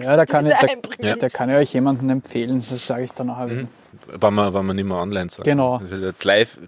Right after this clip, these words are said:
Speaker 3: das sollen dann nicht alle zwei Millionen Menschen hören, die uns
Speaker 2: Also, Willi?
Speaker 3: regelmäßig hören.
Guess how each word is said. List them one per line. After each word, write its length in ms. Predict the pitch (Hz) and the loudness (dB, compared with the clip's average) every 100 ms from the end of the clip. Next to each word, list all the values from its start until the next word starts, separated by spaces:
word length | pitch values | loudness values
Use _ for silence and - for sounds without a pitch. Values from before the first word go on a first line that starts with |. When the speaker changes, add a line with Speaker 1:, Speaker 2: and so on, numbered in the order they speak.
| - | -10
Speaker 3:
das 180 | 107 - | -10 -10
sollen 280 | - 117 117 | -4 -2 2
dann 140 | 117 | 2
nicht 140 | 113 104 | 2 4
alle 160 | 107 | 4
zwei 240 | 110 107 95 | 4 4 2
Millionen 460 | 101 101 98 101 | 2 -2 -2 -2
Menschen 360 | 92 90 - 104 | -4 -6 -8 -10
hören, 240 | 92 87 87 _ | -8 -8 -12 _
die 120 | 98 | -2
uns 80 | 95 | 0
Speaker 2:
Also, 160 | 240 98 | 2 2
Willi? 100 | 104 | 2
Speaker 3:
regelmäßig 400 | 95 - 95 - | 0 0 -2 -4
hören. 180 | 127 | -6